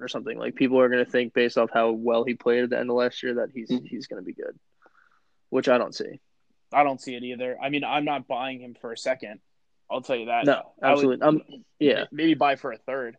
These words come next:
Speaker 3: if your team's close and you wanna take a dart.
Speaker 1: I don't think, I don't think the other owner would give that up, though.
Speaker 3: No, I don't think so either. I think s-, so. I think if you're a Mostert owner, you're probably a hold. I think if you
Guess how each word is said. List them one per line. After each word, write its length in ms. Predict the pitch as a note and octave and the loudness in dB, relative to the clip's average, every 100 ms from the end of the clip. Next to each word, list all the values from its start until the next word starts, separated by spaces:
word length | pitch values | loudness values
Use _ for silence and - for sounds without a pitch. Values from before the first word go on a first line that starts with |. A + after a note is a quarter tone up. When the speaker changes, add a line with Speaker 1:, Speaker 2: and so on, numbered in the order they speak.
| _ - | _ -18
Speaker 3:
if 160 | B2 | -14
your 80 | B2+ | -14
team's 280 | A2+ C3 A#2+ | -10 -10 -8
close 260 | C3+ B2+ A#2+ | -6 -6 -4
and 80 | |
you 80 | B2 | -4
wanna 160 | B2 A#2+ | -4 -4
take 180 | A#2+ A2+ | -6 -6
a 40 | |
dart. 360 | G#2+ A#2+ A#2 - _ _ _ _ _ _ _ - | -2 0 0 -4 _ _ _ _ _ _ _ 0
Speaker 1:
I 100 | C#3 | 2
don't 140 | C3+ | 4
think, 220 | C3 B2 - - _ B2+ | 2 -2 -4 -20 _ -2
I 120 | B2 | 0
don't 140 | A#2+ | 0
think 200 | A#2+ A#2+ | -2 0
the 220 | B2 A2 - - | 2 2 0 -4
other 220 | A#2 A#2 | 0 0
owner 180 | A#2 A2+ | 0 -2
would 160 | A#2 | -2
give 140 | A#2+ A2+ | -2 0
that 140 | A2+ | 0
up, 160 | A#2 - | 0 -2
though. 180 | A2+ A2+ _ _ _ _ _ _ | -4 -4 _ _ _ _ _ _
Speaker 3:
No, 100 | C#3 | 4
I 80 | E3 | 6
don't 140 | F3 D#3+ | 6 2
think 140 | D3+ | -2
so 140 | D3 | -4
either. 200 | C3+ C3 | -4 -4
I 40 | C3 | -4
think 200 | D3+ C#3+ | -6 -8
s-, 180 | - D3 | -8 -4
so. 180 | D3 C#3 | -2 0
I 80 | D3 | -2
think 140 | C#3+ | -4
if 80 | C3+ | -2
you're 140 | C#3 | -2
a 40 | B2 | 0
Mostert 420 | C3 C3+ C3 B2+ | -2 -2 -6 -8
owner, 100 | B2 | -8
you're 120 | A#2+ | -10
probably 320 | - C3+ B2 A#2+ | -4 -4 -4 -10
a 40 | |
hold. 380 | B2+ C3 A#2+ B2 - _ _ - | -10 -10 -8 -10 -10 _ _ -4
I 60 | C#3 | -2
think 180 | D3+ | 0
if 160 | C#3 C#3 | -2 -2
you 300 | C3+ B2 | -2 -2